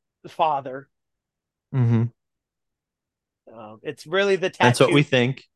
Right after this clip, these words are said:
Speaker 1: It's really the tattoo
Speaker 2: Yep.
Speaker 1: that seals it to me.
Speaker 2: Yeah.
Speaker 1: And, uh, walks off with John's dog. Now, there is a little surprise there at the end, isn't there?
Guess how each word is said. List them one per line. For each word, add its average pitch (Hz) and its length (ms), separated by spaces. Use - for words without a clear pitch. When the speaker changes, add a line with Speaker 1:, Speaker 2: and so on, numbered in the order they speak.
Speaker 1:
It's 190 260
really 220 240
the 175 120
tattoo 151 280
Speaker 2:
Yep. 110 140
Speaker 1:
that 120 200
seals 117 300
it - 80
to - 100
me. 78 200
Speaker 2:
Yeah. 113 280
Speaker 1:
And, 170 300
uh, 165 140
walks 202 420
off 190 400
with 175 360
John's 151 400
dog. 220 320
Now, 135 160
there 156 160
is 175 140
a 202 40
little 180 220
surprise 190 600
there 143 280
at 139 120
the 147 160
end, 143 180
isn't 127 300
there? 92 340